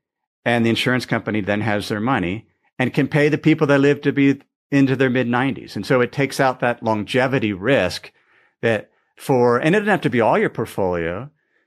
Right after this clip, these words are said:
but a portion of the portfolio should be annuitized. And for most people, that's what it used to be, because you had a pension, uh, along with Social Security. And so it's a way to take some money off the table and get a check for the rest of your life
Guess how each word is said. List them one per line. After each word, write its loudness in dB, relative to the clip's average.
but 4
a 2
portion 0
of 2
the -2
portfolio 0
should -6
be -4
annuitized. -2
And 2
for 0
most 2
people, 0
that's 0
what 2
it -2
used 0
to -8
be, -2
because -2
you -2
had -2
a -4
pension, -8
uh, 0
along 2
with 0
Social -4
Security. -2
And -10
so 2
it's -2
a 0
way 2
to 2
take -2
some 0
money 2
off 0
the -6
table -4
and -2
get 4
a 2
check -2
for -6
the -2
rest -2
of -8
your 0
life -2